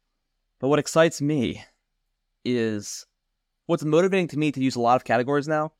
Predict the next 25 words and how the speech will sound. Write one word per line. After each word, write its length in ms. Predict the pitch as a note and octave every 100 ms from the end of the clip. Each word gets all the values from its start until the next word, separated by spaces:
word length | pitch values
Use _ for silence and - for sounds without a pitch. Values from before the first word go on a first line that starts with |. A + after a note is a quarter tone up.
| _
is 140 | - -
I'm 220 | C3 C#3+
just 160 | D#3 D3
looking 260 | C#3 C#3
forward 540 | B2+ - G#2 A#2+ D#3+ D#3+ _ _ -
to, 60 | C3
like, 160 | A#2+
three 240 | - B2 A#2+
years 160 | A#2+
down 140 | B2+ A#2+
the 80 |
road, 280 | G#2+ G#2+ B2
and 80 | C3 _ _ -
I 80 | C3
can 160 | B2+ A2+
look 160 | B2
back 300 | A2 G2+ A2+
and 100 | A2
just 200 | G2+ -
see 360 | - A2+ G2 F#2 _ _ _ _ _
exactly 640 | B2+ A#2 G#2+ C3 C3+ C#3+ B2
how 80 |
much 180 | A2+ A2
I 60 | G2+
spent 340 | - F#2+ F2